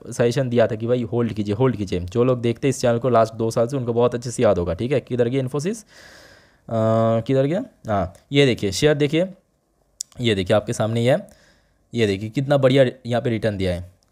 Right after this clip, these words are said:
ठीक है, बड़े कंपनी। तो वही बात है, यहाँ पे ब्रोकर actually चाहते ही कि आप भाई अब सेल करके निकल जाओ, तो simply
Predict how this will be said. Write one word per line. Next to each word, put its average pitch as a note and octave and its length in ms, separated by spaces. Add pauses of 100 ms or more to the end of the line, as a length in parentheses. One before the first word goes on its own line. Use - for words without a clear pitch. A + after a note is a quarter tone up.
ठीक A#2 120
है, E3+ 60
बड़े C3+ 240
कंपनी। F#2+ 340
तो C#3+ 100
वही D#3+ 140
बात E3+ 260
है, A3 200
यहाँ E3+ 120
पे E3 80
ब्रोकर D#3 460
actually F3+ 220
चाहते D3 280
ही F3+ 120
कि E3+ 100
आप D#3 120
भाई C3+ 220
अब B2 280
सेल C3 200
करके C3+ 220
निकल G#2+ 260
जाओ, F#2 180
तो - 260
simply C3 360